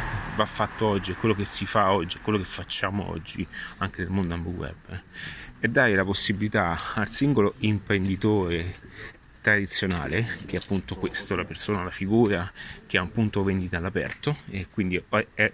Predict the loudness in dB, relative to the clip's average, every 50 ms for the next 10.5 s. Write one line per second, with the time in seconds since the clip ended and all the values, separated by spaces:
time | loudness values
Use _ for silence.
0 | -2 0 2 4 4 4 2 2 -2 -2 -2 0 0 -2 -2 -2 -4 -10 -12 -8
1 | -6 -6 -6 -4 -2 -2 -2 -2 -4 -8 -8 -8 -8 -8 -12 -12 -10 -10 -10 -10
2 | -12 -12 -12 -14 -14 -4 -4 -2 0 2 2 2 2 4 4 4 2 2 0 0
3 | 0 2 2 2 0 0 0 0 2 2 0 2 0 -2 -2 -4 -8 -8 -4 0
4 | 2 4 4 2 2 -2 -12 -18 -16 -10 -8 -6 -4 -4 -4 -2 -2 -2 -2 -2
5 | -2 -2 2 0 2 4 4 4 4 2 0 -4 -2 0 2 2 2 2 0 0
6 | 2 2 2 2 4 0 2 2 2 2 4 2 2 2 0 -2 0 0 0 0
7 | 0 -2 -4 -10 -16 -14 -12 -12 -14 -14 -16 _ -2 0 2 4 4 4 2 0
8 | -2 -2 2 4 6 6 6 2 2 0 0 0 0 -2 -2 0 2 2 2 0
9 | -2 -4 -4 -4 -2 -2 0 0 0 -2 0 -2 -2 -2 0 -2 -2 -2 -2 -2
10 | 0 0 -2 -2 -4 -4 -4 -4 -4 -4